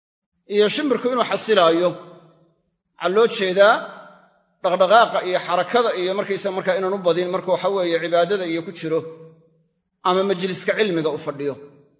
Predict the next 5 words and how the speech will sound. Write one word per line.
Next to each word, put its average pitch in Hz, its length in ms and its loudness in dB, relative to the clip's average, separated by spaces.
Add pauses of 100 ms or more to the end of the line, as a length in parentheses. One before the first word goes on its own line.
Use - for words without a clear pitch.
(640)
Ya. 170 140 2 (1400)
Yacni 156 280 -6
qaar 180 200 2
baa 180 80 0
markay 180 340 0